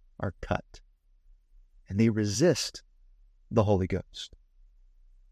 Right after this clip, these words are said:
So the conclusion of our story, "When they heard these things, they were cut to the heart,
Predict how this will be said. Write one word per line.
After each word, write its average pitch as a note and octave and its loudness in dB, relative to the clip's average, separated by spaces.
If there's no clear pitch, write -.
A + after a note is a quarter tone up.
So C3+ 4
the B2+ 4
conclusion C#3+ 0
of B2 2
our A2 0
story, D3 -2
"When E3+ 4
they E3 6
heard A#3 4
these D#3+ 0
things, C#3+ 0
they C3 4
were A#2+ 0
cut - -2
to D#3+ -4
the C#3+ -2
heart, C3 0